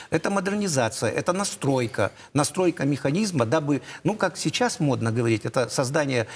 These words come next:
э, больше, более эффективной, что ли, более сбалансированной системы сдержек и противовесов. Я-то это называю теорией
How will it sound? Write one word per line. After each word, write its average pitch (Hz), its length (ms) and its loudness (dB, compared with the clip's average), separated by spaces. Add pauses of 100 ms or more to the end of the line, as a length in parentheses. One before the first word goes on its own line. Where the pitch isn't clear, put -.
(180)
э, 120 160 2
больше, 113 560 2 (100)
более 131 300 2
эффективной, 147 580 0
что - 220 -2
ли, 107 40 0
более 131 260 2
сбалансированной 135 800 0
системы 131 580 0 (180)
сдержек 135 480 2
и 139 40 -2
противовесов. 123 680 0 (240)
Я-то 180 220 4
это 180 140 -2
называю 165 480 0
теорией 147 400 2